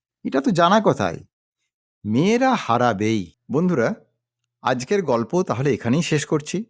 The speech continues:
গল্পটি ভালো লাগলে একটি লাইক দেবেন ও গল্পটি শেয়ার করবেন। আর যারা এখনো আপনাদের প্রিয় এই মনের মুকুট চ্যানেলটি সাবস্ক্রাইব করেননি, তাদেরকে সাবস্ক্রাইব করার জন্য আমি বিশেষ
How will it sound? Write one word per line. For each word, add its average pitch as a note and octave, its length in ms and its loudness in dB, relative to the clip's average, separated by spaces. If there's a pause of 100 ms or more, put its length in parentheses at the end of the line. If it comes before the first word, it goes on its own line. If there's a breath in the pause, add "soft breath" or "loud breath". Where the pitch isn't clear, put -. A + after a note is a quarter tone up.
(760)
গল্পটি D#3+ 400 -2
ভালো B2 280 -2
লাগলে D3 300 -2 (120)
একটি B2 220 -4
লাইক G#2+ 300 0
দেবেন F3+ 220 -2 (160)
ও C3 60 0
গল্পটি A#2 400 -2
শেয়ার A#2+ 280 -2
করবেন। E2+ 320 -8 (1120)
আর B2+ 160 0
যারা A#2 380 0
এখনো E3+ 460 -2
আপনাদের C#3 480 -4
প্রিয় A#2 300 0 (100)
এই C3 160 0
মনের A2+ 380 -2
মুকুট D#3+ 260 -6
চ্যানেলটি C3 380 -4
সাবস্ক্রাইব B2 520 -4
করেননি, G#2+ 420 0 (880)
তাদেরকে D#3 380 0 (580)
সাবস্ক্রাইব D3 460 -2
করার D3+ 280 0
জন্য D3 240 -4
আমি D3 180 0
বিশেষ A2+ 360 -4